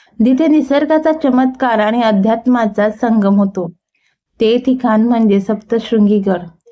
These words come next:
पण तुम्हाला माहीत आहे का, या गडाला सप्तशृंगी का म्हणतात आणि माता भगवती या डोंगरावर कशी प्रकटली?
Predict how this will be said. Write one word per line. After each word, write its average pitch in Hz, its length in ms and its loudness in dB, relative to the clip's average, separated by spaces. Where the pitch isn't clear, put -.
पण 294 200 0
तुम्हाला 302 320 2
माहीत 262 360 2
आहे 233 200 0
का, 208 280 -2
या 208 220 0
गडाला 214 460 2
सप्तशृंगी 220 760 -2
का 208 200 -2
म्हणतात 196 440 0
आणि 214 400 -2
माता 220 280 -2
भगवती 233 680 0
या 208 100 2
डोंगरावर 208 560 0
कशी 208 380 -2
प्रकटली? 220 600 -2